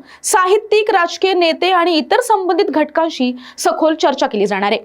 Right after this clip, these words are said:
हिंदी भाषेच्या या निर्णयावर सगळीकडून विरोध होत असतानाच आता हिंदी भाषा सक्तीवर राष्ट्रवादी काँग्रेसचे अध्यक्ष शरद पवार यांची सुद्धा पहिली प्रतिक्रिया समोर आली आहे. हिंदीचा द्वेष करणं विद्यार्थ्यांच्या हिताचं नाही असं मत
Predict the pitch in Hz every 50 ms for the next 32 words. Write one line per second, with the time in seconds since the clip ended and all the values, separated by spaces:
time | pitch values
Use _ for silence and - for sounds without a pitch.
0 | - _ - - - - - - 403 415 403 403 494 539 508 494 480 466 480 480
1 | 466 480 480 508 508 494 440 415 381 381 381 392 381 381 370 392 403 415 - 381
2 | 285 320 349 339 359 359 359 349 254 285 285 311 330 294 339 311 311 311 311 -
3 | 403 392 359 - - 269 - - - - - - - 320 - 453 370 381 392 392
4 | 403 466 508 480 480 453 427 466 453 453 415 381 392 - 370 370 311 359 359 403
5 | 370 294 339 294 285 - - 403 427 415 381 330 403 415 415 370 311 294 339 339
6 | 320 - 370 311 277 233 226 262 294 285 - 330 330 330 - 339 285 330 339 -
7 | - 381 403 392 254 175 - - - - - - 311 370 339 320 320 320 466 480
8 | 453 359 262 262 330 339 370 - 359 269 269 277 370 370 359 320 - 294 277 269
9 | 262 220 262 - - 247 202 196 202 185 185 208 196 - - _ _ - - -
10 | - - - 403 403 381 381 453 466 466 480 494 403 427 392 403 453 427 - 440
11 | 427 440 415 415 466 440 370 247 240 349 339 330 339 359 349 339 - 392 359 277
12 | 269 262 269 339 381 - 466 415 349 285 285 285 269 - - - - 349 302 269